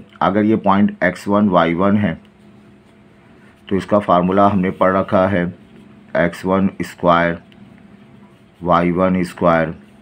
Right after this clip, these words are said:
टू जी एक्स वन प्लस टू एफ़ वाई वन plus of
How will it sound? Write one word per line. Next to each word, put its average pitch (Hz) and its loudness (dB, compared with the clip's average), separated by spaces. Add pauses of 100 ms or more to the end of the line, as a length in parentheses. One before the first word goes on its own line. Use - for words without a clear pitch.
(840)
टू 104 0
जी 98 0 (140)
एक्स 90 -4
वन 87 0 (1120)
प्लस 92 0
टू 98 0
एफ़ 90 0
वाई 82 2
वन 82 -2 (760)
plus 90 0
of 82 -2